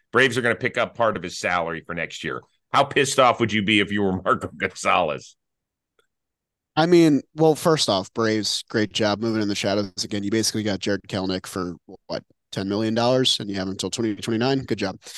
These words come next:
Speaker 2: Marco Gonzalez, uh, I'd be a little pissed because, you know, I was in the same space for, what, six to seven years in Seattle, nice and cozy. Now I get traded twice in the span of three days.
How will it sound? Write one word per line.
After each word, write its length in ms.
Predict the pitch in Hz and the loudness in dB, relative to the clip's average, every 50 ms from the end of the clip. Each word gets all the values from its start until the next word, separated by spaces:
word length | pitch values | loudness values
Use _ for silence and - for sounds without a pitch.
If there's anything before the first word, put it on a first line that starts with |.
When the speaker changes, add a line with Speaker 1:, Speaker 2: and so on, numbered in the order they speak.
| - - - - | -14 -14 -6 0
Speaker 2:
Marco 260 | - 156 175 185 196 196 | 2 2 4 4 4 4
Gonzalez, 800 | 185 190 180 165 202 202 196 196 180 147 120 107 104 104 - - | 2 4 4 4 6 6 6 6 6 6 4 2 0 -4 -2 0
uh, 200 | - 131 131 131 | 2 2 2 4
I'd 140 | - 214 247 | 2 2 2
be 80 | - 277 | 2 2
a 40 | 220 | 2
little 140 | 156 131 | 2 0
pissed 400 | - - 202 156 196 - - - | -2 -2 -2 -2 -2 -2 -2 -4
because, 320 | - 139 117 131 120 120 139 | -4 -4 -2 -2 -4 -4 -2
you 60 | 151 | 0
know, 220 | 139 131 117 113 | 0 0 0 0
I 100 | 92 123 | 2 2
was 220 | 139 143 131 - - | 2 0 0 -2 -2
in 60 | 143 | -2
the 60 | 139 117 | 0 2
same 280 | - - 151 143 135 | 2 2 2 0 -2
space 340 | - - - 135 147 151 - | -2 -2 -2 -2 0 0 -2
for, 160 | - 120 104 | -2 -4 -8
what, 300 | 104 98 120 127 104 - | -8 -4 -4 -4 -4 -2
six 260 | - - 139 - - | -4 -4 -4 -4 -6
to 80 | - 120 | -6 -4
seven 300 | - - 139 131 127 120 | -2 0 0 0 0 0
years 260 | 120 120 139 147 - | 0 0 0 -2 -2
in 80 | 156 139 | -4 -4
Seattle, 340 | - - 151 147 151 151 139 | -2 0 2 2 2 2 0
nice 200 | 117 127 123 - | 0 -2 -2 -4
and 100 | 123 - | -4 -2
cozy. 360 | - 123 127 127 131 151 147 | -2 0 0 0 0 0 0
Now 120 | 139 127 | 2 2
I 60 | 123 | 2
get 100 | 135 120 | 2 0
traded 320 | - - 143 131 123 110 - | -2 -2 -4 -4 -4 -4 -4
twice 340 | - - 117 123 127 - - | -2 0 0 2 0 0 -2
in 60 | 117 | -4
the 60 | 104 | -4
span 200 | - - 117 113 | -4 -4 -4 -4
of 100 | 104 - | -4 -4
three 220 | - - 110 110 | -2 0 0 2
days. 280 | 101 101 117 135 131 - | 2 2 2 2 2 0